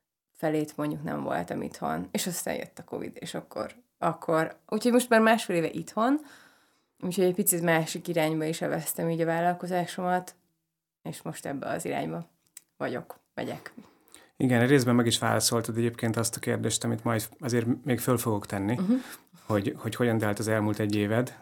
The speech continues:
Speaker 2: de akkor kezdjük azzal, amivel minden vendégemnél az első kérdés, ö, keretében kezdjük, hogy,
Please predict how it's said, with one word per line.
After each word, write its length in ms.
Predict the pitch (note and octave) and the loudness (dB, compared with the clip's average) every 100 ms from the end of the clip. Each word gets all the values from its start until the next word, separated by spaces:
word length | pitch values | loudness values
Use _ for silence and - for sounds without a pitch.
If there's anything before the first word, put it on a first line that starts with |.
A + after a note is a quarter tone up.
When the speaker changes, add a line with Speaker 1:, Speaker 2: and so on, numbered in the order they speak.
| _ | _
Speaker 2:
de 120 | A2+ | -2
akkor 220 | A2 A2 - | -2 -2 0
kezdjük 320 | C3 A#2 A2+ | 0 2 0
azzal, 300 | A2+ G#2 G#2+ | 0 0 0
amivel 320 | G#2 G#2 G#2 | 2 2 0
minden 360 | - B2 A2 G#2+ | 2 4 4 4
vendégemnél 720 | G#2 G2+ G2+ G2+ G2+ G#2 G#2+ | 4 4 2 2 4 2 2
az 120 | - A2 | 0 2
első 260 | G#2 - | 2 2
kérdés, 580 | G#2+ A2 G2+ G2+ - - E3 | 0 0 0 2 2 0 -4
ö, 120 | G#2 | -4
keretében 460 | A2+ G#2 G#2 G2+ G2+ | -2 -2 0 -2 -2
kezdjük, 400 | G#2+ G2+ B2+ - | -2 -2 -2 0
hogy, 220 | G#2+ | 0